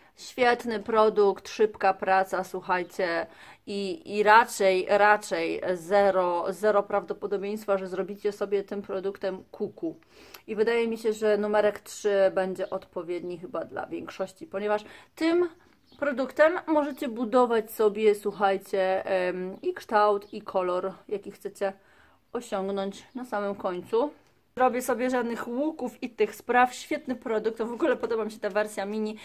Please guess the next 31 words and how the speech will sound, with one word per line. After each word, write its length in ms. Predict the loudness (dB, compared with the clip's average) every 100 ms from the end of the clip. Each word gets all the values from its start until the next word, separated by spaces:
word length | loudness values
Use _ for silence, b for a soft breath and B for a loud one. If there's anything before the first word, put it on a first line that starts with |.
| B B
Myślę, 240 | -10 -8
że 100 | -6
jeszcze 200 | -6 -4
bym 140 | -6 -6
z 60 |
chęcią 260 | -8 -10 -10
poprosiła 520 | -12 -12 -8 -2 0
o 60 | 0
jeszcze 240 | -2 -4
jeden, 320 | -2 0 -2 -4 -12 _ _ _ _
jak 160 | -6 0
będę, 360 | 4 4 6 4 2 B B
e, 320 | -4 0 0
gdyż, 720 | -2 -6 -2 0 0 -2 -4 -2
e, 600 | 2 4 4 4 2 -2 -2
można 240 | -2 0 0
fajnie 320 | 0 0 0
ze 100 | -4
sobą 240 | -4 -2
to 120 | 0
zabrać. 320 | 2 0 0 -8
Czekajcie, 360 | -8 -8 -6
szukam, 280 | -8 -6 -6
pędzelka 480 | -6 -2 -2 -2 -4
jest. 340 | -6 -10 -18 _ B B B B
E, 160 | -8 -2
teraz 240 | 0 0
poprawię 400 | -4 -4 -2 -2
sobie 240 | -4 -4 -6
tylko 220 | -4 -6
troszeczkę 580 | -6 -6 -6 -4 -6